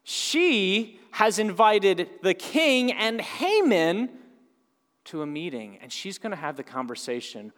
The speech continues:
right in front of Haman. How unusual. Who does that? I would say there's only one reason someone would do something so crazy like that,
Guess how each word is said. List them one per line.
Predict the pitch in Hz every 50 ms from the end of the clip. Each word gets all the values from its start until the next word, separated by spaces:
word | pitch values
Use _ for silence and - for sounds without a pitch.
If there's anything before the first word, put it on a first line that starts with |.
| _ _ _ _
right | 135 123 127 147 156 151 - - _
in | 143 151
front | 135 - - 120 110 107 101 - - _ _ _ _ _
of | - 120 117
Haman. | - - 123 120 120 107 98 87 76 - _ _ _ _ _ _ _ _ _ _ _ _ _ _ _ _ _ _ _ _ _ _ _
How | - - - - 381 349
unusual. | 320 254 185 170 190 233 214 165 123 - 98 - - - _ _ _ _ _ _ -
Who | 415 403
does | - - - 220 311 330 240 160
that? | 135 104 - - - - - _ _ - - - - - - - -
I | 226 262 349
would | 403 370 381 302
say | - - - 277 226 208 196 202 208 208 - - - - -
there's | 220 233 240 233 -
only | - - 277 277 254 240 233
one | 214 214 262 339 403 392
reason | 381 359 349 339 320 262 214 233 220
someone | 208 - - 269 254 262 254 240
would | 226 226 190
do | 180 269 302
something | 277 - 277 247 - 220 208 202
so | - - - 254 247 269 339
crazy | - - - - 254 247 254 262 202 180 196 165
like | 151 143 139 135 -
that, | 139 139 127 120 120 123 - -